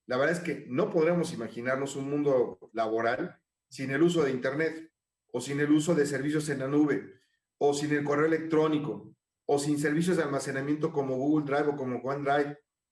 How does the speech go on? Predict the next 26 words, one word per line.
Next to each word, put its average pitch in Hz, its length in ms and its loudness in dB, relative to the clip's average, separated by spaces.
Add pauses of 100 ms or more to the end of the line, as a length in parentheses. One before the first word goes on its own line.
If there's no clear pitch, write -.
(440)
Es 165 120 2
más, 196 320 0 (760)
no 147 140 0
nos 175 100 4
podríamos 160 320 2
imaginar 139 360 0
un 151 80 2
mundo 156 200 0
sin 107 200 -8
Facebook, 101 440 -8
¿no? 139 340 -4 (540)
Entonces, 156 460 0 (260)
todo 269 140 2
lo 269 40 2
que 208 60 -2
tiene 233 180 -4
que 170 120 -2
ver 180 140 0
con 170 140 0
medios 170 180 2
de 160 100 -4
comunicación, 123 880 -4
WhatsApp, 143 840 -4
Messenger, 131 840 -4 (280)
redes 170 360 0
sociales 143 720 -4